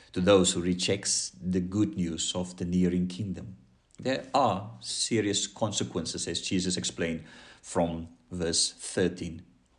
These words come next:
onwards. But for today, our focus is on, is on the kingdom of God. When Jesus started off his ministry,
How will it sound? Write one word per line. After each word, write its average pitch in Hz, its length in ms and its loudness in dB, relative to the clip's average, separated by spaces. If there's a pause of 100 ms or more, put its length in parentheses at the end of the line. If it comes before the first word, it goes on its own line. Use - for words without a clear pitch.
(160)
onwards. 87 720 -8 (1400)
But - 300 -2 (500)
for - 360 2
today, 92 340 4
our 87 260 6
focus - 500 0
is - 180 -4
on, 85 360 -4 (380)
is 95 140 -12
on 90 100 -6
the 87 80 -6
kingdom 87 340 -4
of 90 160 -16
God. - 340 -14 (1300)
When 120 160 -2
Jesus 123 420 2
started 107 540 4
off 92 260 0
his 90 340 0
ministry, 90 720 -2